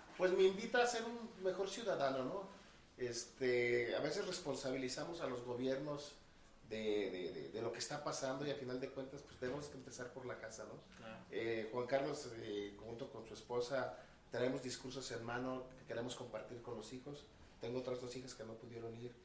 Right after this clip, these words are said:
Speaker 1: y que sutilmente, así como lo hizo el Papa, se los vamos a acercar para que entonces ellos a-, asimilen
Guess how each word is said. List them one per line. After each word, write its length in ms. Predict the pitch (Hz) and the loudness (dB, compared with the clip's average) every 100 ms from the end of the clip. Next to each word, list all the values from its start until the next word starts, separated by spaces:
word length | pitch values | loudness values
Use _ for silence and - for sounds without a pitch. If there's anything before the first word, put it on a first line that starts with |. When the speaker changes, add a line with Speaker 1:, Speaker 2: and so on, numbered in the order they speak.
| - - - | -20 -20 -12
Speaker 1:
y 120 | 90 107 | -10 -10
que 180 | - | -8
sutilmente, 680 | 113 131 123 131 139 135 131 | -6 -6 -2 0 2 2 0
así 140 | - 123 | -6 -6
como 220 | 131 123 | -4 -2
lo 60 | 117 | -2
hizo 160 | 117 123 | -4 -4
el 60 | |
Papa, 340 | 117 113 131 127 - - - - - - - | -2 -2 -4 -10 -16 -20 -20 -20 -20 -20 -12
se 160 | 120 | -6
los 160 | 120 113 | -4 0
vamos 280 | 120 127 - | 0 0 -4
a 40 | |
acercar 600 | - 120 - 113 - - - - - - | -2 -2 2 2 2 -2 -14 -20 -16 -4
para 200 | 113 120 | -2 -2
que 60 | 113 | -4
entonces 380 | 117 120 135 139 | -4 -4 -2 -2
ellos 240 | 135 - | -2 -4
a-, 800 | - - - - - - - 113 | -10 -12 -20 -20 -20 -20 -8 -4
asimilen 640 | - 131 151 180 175 117 | -2 0 2 4 2 -2